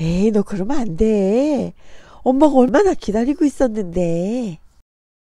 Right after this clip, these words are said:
와, 이거 느낌적인 느낌으로다가 <laughs> 어제 밤에 폈다가 아침에 벌써 진 모양입니다. 꽃은 졌지만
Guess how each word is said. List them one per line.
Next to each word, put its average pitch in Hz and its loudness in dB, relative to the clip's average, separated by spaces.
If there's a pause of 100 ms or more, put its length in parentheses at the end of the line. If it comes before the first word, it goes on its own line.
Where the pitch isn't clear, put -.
(1160)
와, 156 -4
이거 147 -2
느낌적인 180 -2
느낌으로다가 165 -6
<laughs> - -8
어제 185 0 (100)
밤에 160 0
폈다가 214 -4 (800)
아침에 180 -2
벌써 170 0
진 - -4
모양입니다. 185 -6 (960)
꽃은 269 -4
졌지만 180 -6